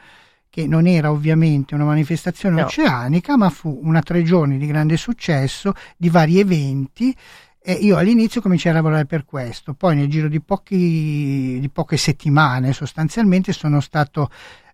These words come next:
Speaker 1: ehm, cooptato dentro il, il gruppo della radio e lì sono rimasto.
Speaker 2: E sei rimasto e, eh, era, eravate ridanciani, dissacranti, ma anche facevate, poi sentiremo, anche delle interviste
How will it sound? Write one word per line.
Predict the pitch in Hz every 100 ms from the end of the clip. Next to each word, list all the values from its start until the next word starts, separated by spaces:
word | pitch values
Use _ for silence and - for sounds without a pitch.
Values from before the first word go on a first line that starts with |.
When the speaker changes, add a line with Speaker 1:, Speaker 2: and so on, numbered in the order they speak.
| -
Speaker 1:
ehm, | 147 143 135 131 120 123 123 107 - - - _ _ _ _
cooptato | - 185 - - 180 131 - 156
dentro | 147 160 156 147 156 147 143
il, | 143 139 131 127 123 123
il | 131
gruppo | 143 160 170
della | 156 190
radio | 208 139 139 151 196
e | 156
lì | 147
sono | - 151
rimasto. | 147 127 123 185
Speaker 2:
E |
sei | - 220
rimasto | 214 220 247 285 - 320 220
e, | 165 170 175 165 - - -
eh, | - 101 -
era, | 180 151 147 -
eravate | - 165 165 170 180
ridanciani, | 180 185 190 196 - 175 180 190 196 196 190
dissacranti, | 175 175 - 165 190 190 208 226 285
ma | 262 131 147
anche | 160 185 233
facevate, | - 165 - 175 139 180
poi | - 143 113
sentiremo, | - 156 185 185 156 160
anche | 147 151 170
delle | 170 156 147
interviste | 151 147 160 156 156 - 156